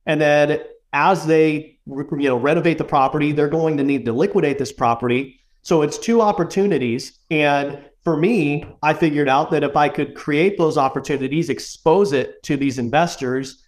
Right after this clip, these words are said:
and, you know, like Greg was talking about, a big part of who I am is in communication and follow-up. So many of these investors,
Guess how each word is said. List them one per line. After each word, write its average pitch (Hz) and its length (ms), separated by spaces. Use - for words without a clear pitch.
and, 165 140
you 165 120
know, 156 80
like 147 280
Greg 185 240
was 170 140
talking 143 320
about, 139 260
a 135 140
big 175 260
part 185 240
of 160 260
who 175 280
I 143 180
am 147 540
is 170 160
in 160 160
communication 151 760
and 120 120
follow-up. 131 640
So 131 600
many 220 280
of 202 80
these 196 180
investors, 147 720